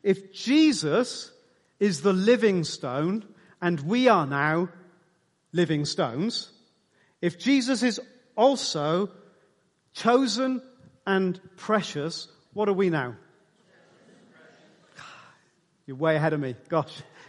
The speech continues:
didn't know how you got there so quick. We, what did you just say? We are chosen and precious. So, so take some of those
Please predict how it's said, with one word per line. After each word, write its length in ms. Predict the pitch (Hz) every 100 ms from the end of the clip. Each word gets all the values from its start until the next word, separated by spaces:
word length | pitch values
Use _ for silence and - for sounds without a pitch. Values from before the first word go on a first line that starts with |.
| -
didn't 120 | 180
know 80 | 180
how 80 | 165
you 120 | 160
got 160 | 160 170
there 80 | 143
so 180 | -
quick. 220 | 156 185 - - _ _ _ _ _ _ _ _ _ _ _ _ _ _ _ _ _ _ _ _
We, 680 | 143 156 196 285 185 143 220
what 140 | 196 262
did 100 | 277
you 80 | 269
just 160 | 247
say? 220 | - 285
We 840 | 240 170 185 320 311 156 147 190 233 _ _ _ _ _ _
are 320 | 226 220 196 - _ _ _ _ _
chosen 1000 | - - - - - 285 254 - 110 120 165 _ _ _ _ _ _ _ _ _ _
and 160 | 190 190
precious. 640 | - 226 - 123 - - _ _ _ _ _ _ _ _ _ _ _ -
So, 180 | - 247 -
so 120 | 254
take 380 | - 285 330 -
some 240 | - 285
of 180 | 285 226
those 420 | 254 247 226 180